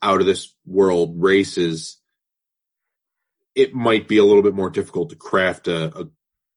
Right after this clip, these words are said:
good narrative. It'd be interesting and it'd be visually stunning, but it wouldn't be as easy to incorporate.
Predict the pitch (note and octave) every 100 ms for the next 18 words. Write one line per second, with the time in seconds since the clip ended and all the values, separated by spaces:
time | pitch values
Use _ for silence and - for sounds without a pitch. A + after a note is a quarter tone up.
0 | _ _ - B2+ F2 F#2+ F2+ D#2+ D2 -
1 | F#2+ G#2 F2 C3 D#3+ A#2+ - F2 E2+ G2
2 | E2+ F2 E2+ G#2+ A#2 A#2 F2 D#2+ - D#2+
3 | D#2 D#2+ E2 E2 F#2 G2 F2 E2 F#2 E2+
4 | D#2 _ _ _ _ _ G2+ F#2+ - A2+
5 | G#2+ F#2+ F#2+ E2+ - F#2 F2 E2 D#2+ E2+
6 | - G2 E2+ - D#2+ -